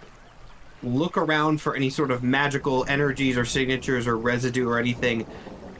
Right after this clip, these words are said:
similar to what we saw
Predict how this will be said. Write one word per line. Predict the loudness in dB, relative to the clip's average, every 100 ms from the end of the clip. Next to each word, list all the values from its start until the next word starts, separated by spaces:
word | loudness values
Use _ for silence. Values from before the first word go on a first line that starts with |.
| -6
similar | 0 4 4 4 4 4 2 -2 -18 -18 -16 -16 -16 -16 -12
to | -4 2 2
what | 2 2 0
we | 2 2
saw | 2 2 4 6 4 2